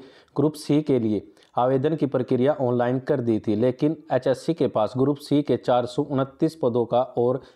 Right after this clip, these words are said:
आग्रह आया, यानी एचएससी के पास चार सौ उनहत्तर नए पद भेजे गए हैं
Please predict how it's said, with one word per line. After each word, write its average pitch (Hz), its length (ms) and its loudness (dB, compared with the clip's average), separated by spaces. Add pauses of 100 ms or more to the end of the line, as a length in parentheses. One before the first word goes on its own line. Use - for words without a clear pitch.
(320)
आग्रह 123 440 0
आया, 117 220 2
यानी 135 300 0
एचएससी 143 420 -2
के 139 100 2
पास 127 440 -2
चार 123 160 2
सौ 156 160 -4
उनहत्तर 139 460 -4
नए 131 300 0
पद 120 260 -2
भेजे 117 420 0
गए 110 260 -2
हैं 101 200 -2